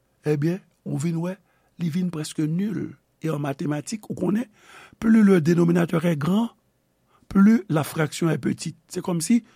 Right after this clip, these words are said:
amou Bondye, sou di, m ap mete amou pa m,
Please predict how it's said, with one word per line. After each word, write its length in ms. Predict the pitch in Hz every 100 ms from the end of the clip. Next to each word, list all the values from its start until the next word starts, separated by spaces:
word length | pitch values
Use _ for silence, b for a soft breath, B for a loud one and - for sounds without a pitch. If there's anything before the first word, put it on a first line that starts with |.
| b b b b
amou 340 | - 185 196 220
Bondye, 480 | 226 196 139 92 - _
sou 300 | - - 208
di, 320 | 143 196 214 b b b b -
m 140 | 165 185
ap 160 | 180 -
mete 380 | 208 202 175 160 _ _ -
amou 400 | 165 160 233 262
pa 220 | 175 -
m, 300 | 113 113 101